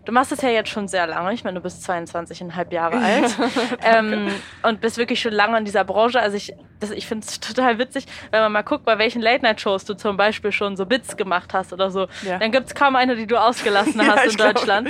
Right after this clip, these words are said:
Speaker 1: Also du hast wirklich auch richtig viel schon gesehen. Ähm,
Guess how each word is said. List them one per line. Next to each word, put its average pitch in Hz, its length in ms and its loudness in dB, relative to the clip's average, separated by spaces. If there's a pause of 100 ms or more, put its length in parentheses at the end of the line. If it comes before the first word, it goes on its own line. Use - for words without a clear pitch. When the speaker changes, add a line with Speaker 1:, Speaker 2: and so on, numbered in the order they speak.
(360)
Speaker 1:
Also 233 140 2
du 247 100 4
hast 262 160 2
wirklich 277 280 -2
auch 226 140 0
richtig 262 280 -4
viel 262 140 -4
schon 226 200 -4
gesehen. 247 440 -2 (480)
Ähm, 214 380 2